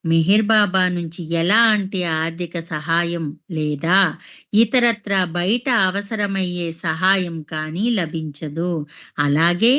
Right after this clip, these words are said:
నిర్ణీత సమయంలో నిర్దిష్టమైన అంతర్గత సహాయం కూడా లభించే ఆశ పెట్టుకోరాదు. మూడవది, మెహర్ బాబాతో పాటు యాత్రలో పాల్గొనేవారు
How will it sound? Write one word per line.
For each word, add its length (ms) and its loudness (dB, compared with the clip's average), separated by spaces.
నిర్ణీత 600 6
సమయంలో 720 0
నిర్దిష్టమైన 1000 2
అంతర్గత 760 -4
సహాయం 680 0
కూడా 460 -2
లభించే 680 0
ఆశ 400 2
పెట్టుకోరాదు. 1120 -2
మూడవది, 600 4
మెహర్ 380 4
బాబాతో 960 2
పాటు 480 -2
యాత్రలో 720 4
పాల్గొనేవారు 1040 -2